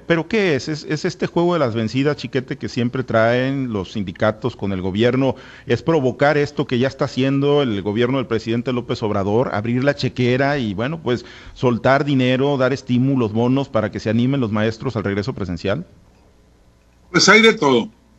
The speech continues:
Speaker 2: Yo creo que sí hay maestros legítimamente preocupados por el estado de las escuelas.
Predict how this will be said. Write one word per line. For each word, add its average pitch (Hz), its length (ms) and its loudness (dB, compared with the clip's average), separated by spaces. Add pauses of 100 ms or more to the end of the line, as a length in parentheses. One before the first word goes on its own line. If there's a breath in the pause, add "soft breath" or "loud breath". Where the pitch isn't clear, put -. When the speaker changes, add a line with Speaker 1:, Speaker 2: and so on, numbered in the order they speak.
(340)
Speaker 2:
Yo 170 200 2
creo 196 180 0
que 180 100 0
sí 175 220 0
hay 170 140 4
maestros 143 760 -2
legítimamente 127 800 2
preocupados 110 580 0
por 113 180 0
el 98 80 -2
estado 113 280 -2
de 117 80 0
las - 180 -4
escuelas. - 520 -6